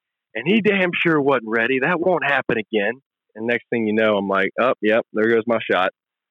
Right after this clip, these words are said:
So I have to ride the punches, and, you know, I'm, I'm not playing for a long time. I keep getting pinch hit at bats. And for, like, a month, man, I'm just scrapping pinch hit at bats. And I finally get back in the lineup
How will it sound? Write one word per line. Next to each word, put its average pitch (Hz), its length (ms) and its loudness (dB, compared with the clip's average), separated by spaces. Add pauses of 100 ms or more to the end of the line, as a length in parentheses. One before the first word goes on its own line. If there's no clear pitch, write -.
(360)
So 123 60 4
I 135 100 4
have 151 120 -2
to 135 100 0
ride 131 280 0
the 120 140 -8
punches, 117 380 -4
and, 101 220 -6
you 107 120 0
know, 101 60 0
I'm, 113 240 -2
I'm 117 200 -2
not 123 300 0
playing 120 340 0
for 117 80 0
a 110 60 2
long 110 260 0 (100)
time. 110 200 -2
I 104 120 -4
keep 120 160 -4
getting 98 240 -2
pinch 110 140 -2 (100)
hit 110 120 0
at - 60 -20
bats. 107 380 0
And 113 140 -4
for, 117 80 -2
like, 120 260 0
a 104 120 0
month, 113 480 0
man, 113 240 -2
I'm 131 180 -2
just - 160 -6 (100)
scrapping 117 580 -2
pinch 113 200 -4
hit 110 100 -4
at - 120 -14
bats. 107 240 -2 (360)
And 120 80 -4
I 107 120 -2
finally 135 300 0
get 127 180 0
back 120 180 0
in 127 120 0
the 110 60 0
lineup 117 360 0